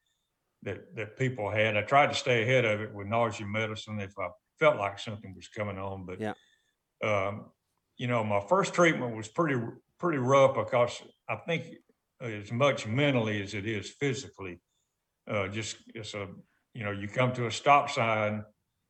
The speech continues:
Speaker 1: uh, in life and go a totally different direction. And,
Speaker 2: Yeah.
Speaker 1: uh, we kind of experienced that with Ben, our youngest son. He's a type one diabetic. He found out three days before he graduated high school.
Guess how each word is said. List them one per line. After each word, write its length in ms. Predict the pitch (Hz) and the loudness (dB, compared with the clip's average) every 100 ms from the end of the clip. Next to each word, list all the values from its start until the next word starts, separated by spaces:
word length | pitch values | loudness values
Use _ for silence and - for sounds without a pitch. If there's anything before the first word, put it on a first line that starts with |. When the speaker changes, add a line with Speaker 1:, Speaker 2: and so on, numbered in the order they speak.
| _ _ _ _ _ 139 | _ _ _ _ _ -4
Speaker 1:
uh, 240 | 107 101 | 0 0
in 180 | 120 120 | 2 4
life 600 | 123 160 127 104 - - - | 6 8 6 4 -2 -14 -10
and 220 | 110 98 | -10 -2
go 240 | 123 117 | 0 0
a 100 | 101 | 0
totally 340 | - 131 123 113 | 4 4 4 2
different 380 | 120 127 113 | 0 -2 -4
direction. 560 | 98 113 147 - 92 104 - _ | -4 0 0 -2 -12 -16 -20 _
And, 160 | 107 104 | -6 0
Speaker 2:
Yeah. 180 | 101 98 | 0 0
Speaker 1:
uh, 160 | 90 90 - - _ _ _ _ - | -6 -10 -16 -20 _ _ _ _ -2
we 80 | 151 | 0
kind 260 | 160 165 143 | 6 6 6
of 60 | |
experienced 640 | 117 113 - 170 143 120 - | 2 -2 2 6 6 4 2
that 260 | 120 110 | 2 0
with 160 | 101 101 | -4 0
Ben, 240 | 151 151 | 2 4
our 140 | 113 110 | 2 2
youngest 420 | 131 175 127 - | 2 2 -2 -6
son. 240 | 113 110 | -4 -2
He's 160 | 123 110 | -4 -4
a 80 | 107 | 2
type 260 | 127 117 | 2 4
one 200 | 117 110 | 0 -2
diabetic. 540 | 110 104 95 123 104 98 - 98 | 2 2 4 2 2 -6 -14 -12
He 140 | 107 | -8
found 280 | 113 110 104 | -4 -2 0
out 320 | 104 104 - | 0 0 -6
three 200 | 120 120 | -4 0
days 280 | 110 107 104 - | 0 0 -4 -14
before 240 | - 117 | -8 -6
he 40 | 104 | -4
graduated 520 | 107 104 95 104 92 | -2 -2 -4 -8 -6
high 160 | 127 139 | -2 -2
school. 360 | - 95 92 | -4 -12 -14